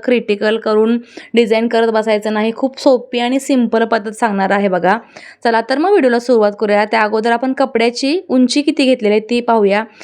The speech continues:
सात इंच, अं, कपड्याची उंची घेतलेली आहे आणि त्याची रुंदी जी आहे आपल्याला जी हवी आहे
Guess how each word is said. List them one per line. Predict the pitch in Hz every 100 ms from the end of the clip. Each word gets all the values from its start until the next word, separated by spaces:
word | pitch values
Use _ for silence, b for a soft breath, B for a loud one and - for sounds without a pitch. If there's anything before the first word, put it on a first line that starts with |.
| B
सात | - 240 254 302
इंच, | 302 294 302
अं, | 294 302 311 208 202 196 196
कपड्याची | - 202 233 240 262
उंची | 254 254 247 240 269
घेतलेली | 277 233 214
आहे | 214 202 202 214
आणि | - 202 220
त्याची | 240 240 285 330 B B -
रुंदी | 240 262 247 269 311
जी | 311
आहे | 277 220 208
आपल्याला | 190 214 202 220
जी | 220
हवी | 233 208 202
आहे | 202 196 180